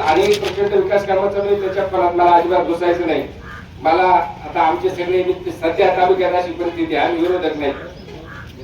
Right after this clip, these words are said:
कोणत्या गल्लीला गेलं का आमचे मित्र पक्षाचे, त्याच्यामुळे बाकी विकासावर जे काय बोलायचं ते तुमचं तुम्ही बोला. राज्यमार्गाचा खंजावाला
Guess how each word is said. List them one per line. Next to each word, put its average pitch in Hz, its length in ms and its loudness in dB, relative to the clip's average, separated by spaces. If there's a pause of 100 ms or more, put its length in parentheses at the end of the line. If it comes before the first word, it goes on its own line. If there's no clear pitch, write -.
(180)
कोणत्या 190 420 2
गल्लीला 220 380 0
गेलं 220 340 0
का 220 160 0
आमचे 202 320 0
मित्र 196 240 0
पक्षाचे, - 680 -4 (720)
त्याच्यामुळे 202 440 4
बाकी 208 340 2
विकासावर 214 480 2
जे 190 120 0
काय 208 240 4
बोलायचं 202 460 4
ते 196 80 6
तुमचं - 380 0
तुम्ही 202 320 4
बोला. 180 340 6 (400)
राज्यमार्गाचा 202 800 2
खंजावाला 196 560 4